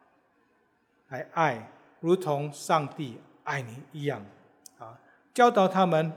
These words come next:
服侍，教导他们顺服，教导他们尊敬上帝，尊敬人，这很重要。所以求主帮助我们，啊，所以，啊，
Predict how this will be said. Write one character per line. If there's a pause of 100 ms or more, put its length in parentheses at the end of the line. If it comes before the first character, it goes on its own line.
服
侍， (460)
教
导
他
们
顺
服， (360)
教
导
他
们 (540)
尊
敬
上
帝， (240)
尊
敬
人， (560)
这
很
重
要。 (240)
所
以
求
主
帮
助
我
们， (320)
啊， (320)
所
以， (340)
啊，